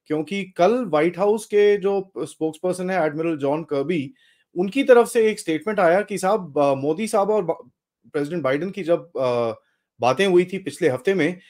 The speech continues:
उसके अंदर बांग्लादेश, अ, के, के बारे में बात हुई और कंसर्न्स जो जिस तरह से मोदी साहब ने रखे थे, वो उन्होंने कंफर्म करे।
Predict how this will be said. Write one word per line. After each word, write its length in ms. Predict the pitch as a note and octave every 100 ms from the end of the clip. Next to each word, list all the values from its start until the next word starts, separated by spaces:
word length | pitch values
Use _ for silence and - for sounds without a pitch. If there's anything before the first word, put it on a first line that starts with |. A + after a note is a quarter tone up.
| _ -
उसके 280 | A3+ - C4+
अंदर 260 | A3+ A#3+
बांग्लादेश, 680 | G3+ D#3 F3 A3+ A3 B3 - -
अ, 140 | D#3 D#3+ -
के, 360 | C#3 - F3 E3+
के 160 | -
बारे 220 | D3+ D3+
में 180 | F#3+ G#3
बात 240 | E3+ F#3 F#3
हुई 260 | A3 B3+ D#3+
और 280 | F#3 A3+ G3
कंसर्न्स 480 | D#3+ D3+ G#3 A#3+
जो 200 | F#3+ F#3+
जिस 220 | D#3+ D3+ D3
तरह 180 | E3
से 100 | E3+
मोदी 260 | D#3+ D3 D3+
साहब 200 | D3+ C#3+
ने 100 | D3+
रखे 260 | B2 D3 D3+
थे, 140 | G3 G#3+ _ _ _ A2
वो 220 | C#3 G#3+
उन्होंने 460 | A#3 D#3+ D#3 D#3
कंफर्म 480 | F#3+ C3+ A2+ A#2+ B2
करे। 280 | A2+ A2 G2+